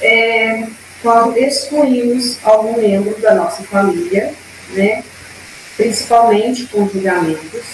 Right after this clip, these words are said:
nós vamos emaranhar esse sistema e vai haver uma desordem nesse sistema e que vai chegar até nós.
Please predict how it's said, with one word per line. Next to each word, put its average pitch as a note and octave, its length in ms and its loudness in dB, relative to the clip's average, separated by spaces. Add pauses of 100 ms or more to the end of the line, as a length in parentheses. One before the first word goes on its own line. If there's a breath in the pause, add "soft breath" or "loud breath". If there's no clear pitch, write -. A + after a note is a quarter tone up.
(240)
nós G#3 260 2
vamos G#3+ 300 0 (100)
emaranhar C4+ 1000 2
esse G3 180 -4
sistema F#3+ 640 -4
e G3+ 40 -6
vai G3 300 2
haver G3 220 -2
uma G3+ 200 0
desordem G#3+ 800 0
nesse F#3 360 -6
sistema E3 360 -8 (440)
e A#3 60 -8
que C#4 180 -4
vai G#3 280 2
chegar F3 500 0
até G#3+ 200 2
nós. - 240 -8